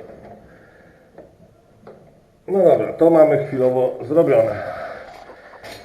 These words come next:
Teraz tak, na każdym stelażu jest wyznacznik stu centymetrów. Znaczy na każdym, na każdym dużym stelażu. I teraz,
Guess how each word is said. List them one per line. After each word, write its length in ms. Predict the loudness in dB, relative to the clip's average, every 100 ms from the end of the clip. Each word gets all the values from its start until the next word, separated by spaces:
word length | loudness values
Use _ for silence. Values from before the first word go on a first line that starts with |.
| 0
Teraz 260 | 8 8 10
tak, 300 | 6 6 0
na 100 | 4
każdym 360 | 6 4 2
stelażu 600 | -2 2 6 6 4 -2 -4 -8 -12
jest 520 | -6 -4 -4 -8 -20 -20 -20 -20 _ _ _ _ _ _ _ -12
wyznacznik 680 | -8 -2 4 4 4 -6 -6
stu 180 | -10 -4
centymetrów. 720 | -4 -2 0 -2 -2 -4 -6 -10 -20 -20 _ _ _ _ _ _ _ _ _ _ _ -12
Znaczy 260 | -10 -2
na 100 | 2
każdym, 400 | 6 8 8 4
na 100 | -2
każdym 340 | 4 4 4 -2
dużym 280 | -2 -2 -2
stelażu. 440 | 0 0 -2 -6 -16 -20 -20 _ _ -20 -20 -20 -20 -20 -20 -20 _ _ _ _ _ _ -8
I 140 | -2
teraz, 640 | 8 12 12 10 6 -8